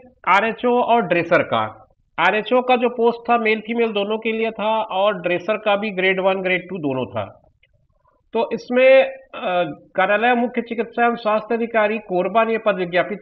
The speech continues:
किया था और इसका जो कार्यभार था वो पूरा का पूरा जेएसएसबी बिलासपुर का था। विशेष कनिष्ठ कर्मचारी चयन बोर्ड बिलासपुर ने ये पूरा का पूरा प्रक्रिया, अ, निपटाई है।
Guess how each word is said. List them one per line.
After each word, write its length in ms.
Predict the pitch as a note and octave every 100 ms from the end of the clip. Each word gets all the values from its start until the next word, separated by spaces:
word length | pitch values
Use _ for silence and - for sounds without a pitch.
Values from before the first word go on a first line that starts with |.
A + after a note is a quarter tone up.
| -
किया 180 | G#3 G3+
था 340 | G#3 A#3+ - _ _ _ _
और 260 | F3+ G3 -
इसका 300 | G3 - A#3
जो 120 | A3
कार्यभार 680 | A3 G#3 F#3+ F#3+ D#3 G3 G#3
था 160 | G3+ A3
वो 60 |
पूरा 260 | A3 G3 G#3
का 140 | G#3
पूरा 340 | G3+ G3+ G#3+ G3
जेएसएसबी 640 | E3+ G3+ G3 G3+ F3 G3+
बिलासपुर 540 | F3+ D#3+ D#3 - A3 G3
का 100 | D#3+
था। 280 | E3+ F3+ - _ _ - - - E3+
विशेष 300 | E3 G3+ G3+
कनिष्ठ 240 | G#3+ G#3 -
कर्मचारी 480 | G3+ F#3+ F#3+ F3+ G3+
चयन 260 | G3 F#3+
बोर्ड 180 | F#3+ F#3
बिलासपुर 500 | E3+ E3 D#3+ - G3
ने 180 | F#3+ F#3+
ये 240 | D#3+ F#3
पूरा 260 | F3+ E3+ F#3
का 120 | F3+
पूरा 200 | F3 E3+
प्रक्रिया, 460 | F3 D3+ D#3 E3+ E3
अ, 380 | - - - B2+
निपटाई 400 | C#3+ - D3 E3+
है। 160 | F#3+